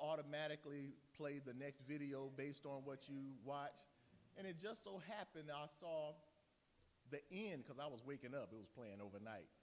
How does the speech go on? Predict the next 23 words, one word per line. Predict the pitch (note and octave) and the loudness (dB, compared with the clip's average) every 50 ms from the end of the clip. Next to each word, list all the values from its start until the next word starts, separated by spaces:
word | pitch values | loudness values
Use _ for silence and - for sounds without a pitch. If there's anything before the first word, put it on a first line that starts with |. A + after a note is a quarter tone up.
| - - - - - - - - - - - - - - - - - - - - - - - - - - - - - - - - - - - - - - - - | -20 -20 -20 -20 -20 -20 -20 -20 -20 -20 -18 -14 -12 -12 -12 -12 -14 -16 -16 -16 -16 -16 -18 -18 -20 -20 -20 -20 -20 -20 -20 -20 -20 -18 -16 -16 -16 -16 -6 -2
And | - D3 D3 D3 C#3+ C#3+ C#3 C3+ C3 C3 C#3+ D3+ - - - - - - - - - - - - - - - - - C3+ | 0 2 4 4 4 4 2 2 0 -2 -6 -10 -12 -18 -20 -20 -20 -20 -20 -20 -20 -20 -20 -18 -14 -12 -10 -4 0 4
another | C#3+ C3+ C3 C3+ C#3 D3 F3 A3+ G3 F#3 | 4 6 6 4 6 6 8 8 8 6
video | D#3+ D3+ F3 A3 A3 G#3 E3+ D3 C#3+ | 4 4 2 2 4 6 6 6 6
had | D#3+ C#3+ C3+ | 6 4 2
started, | - - - D3 C3+ C3 C3 C3 B2+ D3 D#3 - - - - - - | 0 -2 0 4 6 6 6 6 4 2 -2 -4 -8 -16 -14 -8 -4
and | A#2+ B2 C3+ | -4 -2 -2
it | E3 F#3+ E3+ | -2 -2 0
was | C#3+ C#3 C3 | 0 -2 0
the | B2+ B2+ | 0 0
video | A#2 A#2 C#3+ F#3 G#3 G3+ F#3 F#3 F3+ | 0 2 2 2 4 4 2 2 2
of | E3 D#3 | 0 0
the | D3+ D3 | 0 0
minister | D3+ D3+ F#3 G3+ F3+ C#3 - - C3 B2 A#2+ B2 C#3+ E3 F3 - - - - | 0 0 0 0 0 -2 -2 -2 -4 -4 -2 -4 -4 -6 -10 -14 -20 -20 -8
called | - - C3+ C3 B2 A#2 A2+ A2 A2+ A2 | -4 0 2 2 4 2 2 0 0 0
Doing | D3 F3 A3 A#3 A#3 A3+ | 0 0 2 0 -2 -2
for | A3 - F#3+ E3 | -2 -2 -4 -4
Self | - - A#3 A#3 G#3 A2+ E2+ D2+ - - - - - - - - - - - - - - - - - - | -4 -2 0 0 0 0 -2 -6 -12 -18 -20 -20 -20 -20 -20 -20 -20 -20 -20 -20 -20 -20 -18 -16 -4 0
Gets | - E3 F3+ - - | 2 2 2 2 0
You | E3 F3 C3 | -2 0 2
the | A#2 A2+ | 2 2
Help | G#2 D3+ D#3 F3 - | 4 6 4 4 4
of | G3 F3+ E3 | 2 0 4
God. | D#3 D3+ C3 A2+ G2 F2 C#2 C2 - | 4 6 6 6 4 0 -6 -10 -12